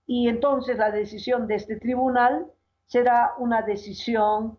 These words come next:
de hundirse también en el fango de la ilegalidad al habilitar a Evo Morales y respetando también la ley electoral, que es la ley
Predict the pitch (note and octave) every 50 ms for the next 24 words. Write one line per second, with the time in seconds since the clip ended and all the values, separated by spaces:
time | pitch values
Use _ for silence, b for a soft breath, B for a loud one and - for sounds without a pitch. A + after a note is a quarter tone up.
0 | _ _ _ _ _ - D3+ G3+ G3+ G3+ G#3 G#3 G#3+ G#3 G#3+ - - _ _ _
1 | _ _ B3 A#3 A#3 A3+ - B3 C4 C#4+ D#4+ D#4 D4 A#3+ - - A3 G3 - F#3+
2 | F3+ F3+ F3+ F3+ F#3 G3+ G#3 G#3+ A3+ B3 C4 C4+ A3+ G#3 F#3+ F#3+ F#3 F3+ F3 F3+
3 | G#3 G#3 G#3 G#3 G3+ F#3+ F3 E3 E3+ E3 F3 - - - - D4 D4 D4+ D4 B3+
4 | G#3+ F#3+ F3 D#3+ G3+ G#3+ A3+ A3+ G3 F3+ E3+ D3+ F3 F3+ F3+ F#3 G3+ G3 - -
5 | _ _ - - F#3+ F3 F3 F#3 F#3 F#3+ G3 F3+ E3+ E3 - - F#3 F3+ F3+ F3+
6 | - - F3 D#3+ F3 F#3 F#3+ F3+ F3 E3 D#3+ D#3 D#3 D#3+ D#3+ D#3+ E3 F3 - b
7 | b b b _ - D#4+ C#4+ C#4+ C#4+ C4 C4+ - C4 B3+ B3+ - A3+ G#3 G3+ G#3+
8 | A3+ C4 C4+ C4 A3+ G3+ F#3 F#3 F3 G3 G3+ G#3+ A#3 A#3 - _ _ _ _ G3
9 | G3 G3 G3 A3 B3+ C4+ C4+ B3+ A#3 G#3 G3+ F#3 - - - F#3+ F3+ F#3+ G3+ A3+
10 | C4+ C#4 - - _ _ _ _ - G3+ F#3+ F#3+ G3+ F#3+ F3+ F3+ F#3 G3 G3 A3
11 | A3 G3 -